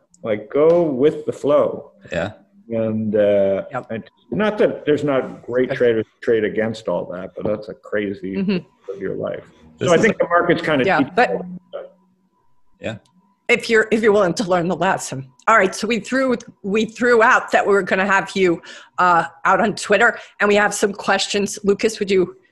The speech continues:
Speaker 3: would you make sure we, we ask these
Speaker 2: Um,
Speaker 3: questions before we let Howard go? Thank you
Speaker 2: yeah,
Speaker 3: for
Speaker 2: yeah.
Speaker 3: being with us so long, Howard.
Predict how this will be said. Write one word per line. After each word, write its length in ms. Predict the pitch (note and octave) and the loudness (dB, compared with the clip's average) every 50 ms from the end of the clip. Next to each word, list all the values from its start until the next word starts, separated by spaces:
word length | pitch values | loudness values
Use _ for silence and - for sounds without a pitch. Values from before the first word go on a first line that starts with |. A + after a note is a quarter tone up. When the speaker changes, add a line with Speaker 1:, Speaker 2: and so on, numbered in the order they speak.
| _ - | _ -6
Speaker 3:
would 100 | G3+ F3+ | -4 -4
you 80 | F#3 F#3 | -2 -2
make 180 | G3+ A3+ G3 | -2 -2 -2
sure 360 | - - - - A3 G#3 G3 F3+ - | -2 -4 0 2 2 2 2 0 0
we, 240 | A3 E3 D#3 - - _ _ _ _ _ | -2 -2 -4 -4 -8 _ _ _ _ _
we 240 | - G#3+ G3 - - - | -4 -2 -2 -2 0 0
ask 240 | F#3 F#3+ F3+ F#3 - | 2 2 2 0 -4
these 160 | F#3+ E3+ - | -6 -4 -2
Speaker 2:
Um, 80 | F3+ E3+ | 0 2
Speaker 3:
questions 340 | F#3 F3 - - F3 E3+ D#3+ | 2 0 0 -2 -4 -6 -4
before 280 | - E3 - - F3 D#3+ | -4 -4 -2 -2 -2 0
we 80 | E3 | 0
let 160 | D#3+ D3+ C#3+ | 0 0 -2
Howard 340 | - - F3 E3 C#3+ D3+ D3 | -2 -2 0 0 0 0 -2
go? 200 | - D3+ D3 C#3 | -2 -2 -2 -2
Thank 280 | - - - F3+ G3 - | -2 -2 -2 -2 0 0
you 80 | - | 0
Speaker 2:
yeah, 60 | A#2+ A2 | 2 2
Speaker 3:
for 60 | - | 2
Speaker 2:
yeah. 60 | F3+ | 0
Speaker 3:
being 120 | - E3+ E3 | 0 0 -2
with 160 | D3+ D3+ - | -4 -4 -4
us 140 | E3+ D3 - | -4 -4 -4
so 120 | - F3 D#3+ | -4 -4 -2
long, 240 | D3 E3+ D3+ D3 C#3+ | -2 -2 -2 -4 -6
Howard. 420 | - D3 C#3+ A#2+ C3 D3 - - | -8 -8 -6 -6 -6 -6 -8 -14